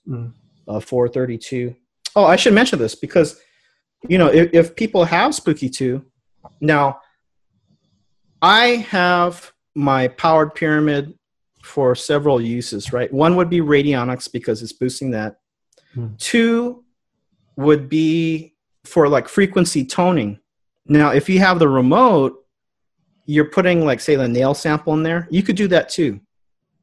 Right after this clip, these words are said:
Speaker 2: And it's going directly to you, right? 'Cause the quantum entanglement of the D N A. But the powered pyramid, it also puts out kind of like,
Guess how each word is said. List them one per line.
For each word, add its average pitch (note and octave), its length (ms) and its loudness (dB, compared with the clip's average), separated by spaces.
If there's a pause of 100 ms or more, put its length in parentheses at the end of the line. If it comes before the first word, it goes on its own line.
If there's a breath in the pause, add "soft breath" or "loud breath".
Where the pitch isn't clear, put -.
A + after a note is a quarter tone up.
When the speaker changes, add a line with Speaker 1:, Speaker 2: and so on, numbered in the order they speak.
(140)
Speaker 2:
And C#3+ 140 0
it's C3 120 -6
going D3+ 340 2
directly C#3 380 -2
to - 140 -12
you, A2+ 360 -8
right? A#2 300 -10 (520)
'Cause A2+ 160 -8
the A2+ 100 -8
quantum C#3+ 400 -4
entanglement B2+ 640 -6
of A#2 100 -14
the A2+ 80 -12
D B2 200 -10
N A#2+ 80 -4
A. G#2+ 180 -10 (480 soft breath)
But C#3+ 460 2
the B2+ 600 2 (160)
powered F#3 420 2
pyramid, D#3 580 -2 (640)
it C#3 140 0
also E3 320 2
puts - 400 0
out D#3 200 0
kind C#3+ 160 -6
of B2 80 -6
like, A2 220 -4